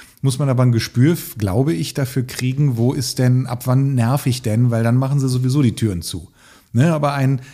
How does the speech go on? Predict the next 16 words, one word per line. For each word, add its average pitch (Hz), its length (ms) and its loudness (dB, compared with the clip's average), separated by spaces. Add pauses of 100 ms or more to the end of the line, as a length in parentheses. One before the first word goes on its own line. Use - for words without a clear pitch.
(140)
ein 143 160 0
nochmal 165 240 2
auf 180 80 -2
die 175 120 0
Füße 127 380 0
stellen, 113 320 -4
nochmal 151 320 -6
ein 151 160 -4
freundliches 143 480 -2
Nachfragen, 104 640 -4
nochmal 131 480 -6
sich 127 180 -6
in, 156 300 0
in 160 380 -2
Erinnerung 143 540 2
bringen, 113 300 0